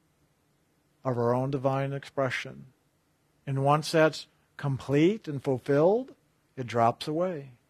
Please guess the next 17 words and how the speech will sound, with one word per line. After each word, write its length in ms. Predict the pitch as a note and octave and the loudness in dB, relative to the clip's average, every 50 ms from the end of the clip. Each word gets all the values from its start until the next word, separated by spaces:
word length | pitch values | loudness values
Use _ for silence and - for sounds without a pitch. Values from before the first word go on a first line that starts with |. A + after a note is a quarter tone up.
| _ _ _ _ _ _ _ _ _ _ _ - | _ _ _ _ _ _ _ _ _ _ _ -2
It 80 | C#3 C#3+ | 0 2
has 120 | C#3 B2 | 2 2
served 500 | - - - D3 D3 D#3 E3+ F3 E3 E3+ | 0 -2 2 4 4 6 4 4 2 2
us 260 | F3 F3+ F#3 F3 - | 2 2 0 -2 -6
very 340 | - C3+ C#3+ C#3+ C#3 D3 D#3 | -6 0 2 2 4 4 2
well. 540 | D3+ D#3+ F3+ F#3+ F#3 D#3 B2+ A2+ - - - _ _ _ _ _ _ _ _ _ _ _ _ _ | 2 2 2 4 4 2 0 -2 -6 -12 -20 _ _ _ _ _ _ _ _ _ _ _ _ _
And 160 | - D3 C3+ C3 | -6 -4 0 2
now 380 | C3+ C3+ C#3+ D3+ D#3+ E3+ F3 | 4 6 6 6 6 4 2
there's 200 | F3 E3 D#3 C#3+ | 0 -2 -2 -4
a 60 | C#3+ | -6
part 280 | A#2+ - - C#3+ C#3+ C#3+ | -6 0 2 4 4 4
of 100 | D3+ D3 | 4 4
us 380 | D#3+ E3 E3+ F#3 F#3+ - - - _ _ _ _ _ _ _ - | 4 4 2 2 -2 -8 -14 -16 _ _ _ _ _ _ _ 4
that 200 | D3 C#3+ C3 B2 | 4 4 6 4
we 140 | C#3 C3 C3+ | 2 2 4
have 220 | C#3 C#3 C3 A2+ | 4 4 2 2
reclaimed 840 | B2 A#2+ A#2+ - - - B2+ C3 C#3 C#3+ D#3 F3+ G3+ A3 C4 C#4+ | -2 -4 -4 -6 -6 -2 0 0 0 0 0 -2 -4 -6 -8 -12